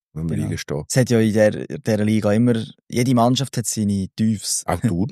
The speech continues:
Speaker 2: <laughs>
Speaker 1: hat ihr Tief gehabt.
Speaker 2: Und der, der am wenigsten lang so ein Tief hat,
Speaker 1: Ja.
Speaker 2: über die ganze Saison gesehen, der, der wird der Erste. Das ist einfach,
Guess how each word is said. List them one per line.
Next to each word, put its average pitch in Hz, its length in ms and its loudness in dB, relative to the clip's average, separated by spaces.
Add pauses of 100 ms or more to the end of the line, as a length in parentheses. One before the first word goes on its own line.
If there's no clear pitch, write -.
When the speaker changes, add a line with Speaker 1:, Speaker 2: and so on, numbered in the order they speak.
Speaker 2:
<laughs> - 60 -20
Speaker 1:
hat - 160 -4 (160)
ihr 95 240 -4
Tief - 340 -4
gehabt. 90 180 2
Speaker 2:
Und 131 320 2
der, 123 180 6
der 143 100 6
am 131 240 6
wenigsten 135 360 2
lang 135 200 6
so 127 100 0
ein 131 60 4
Tief 127 460 0
hat, 131 160 4 (100)
Speaker 1:
Ja. 135 60 0
Speaker 2:
über 139 80 0
die 127 80 0
ganze 127 320 4
Saison 120 180 2
gesehen, 117 260 2
der, 107 320 4
der 107 160 2
wird 104 220 -2
der 104 60 2
Erste. - 300 -2
Das 98 100 -10
ist 98 120 -6
einfach, 98 300 -4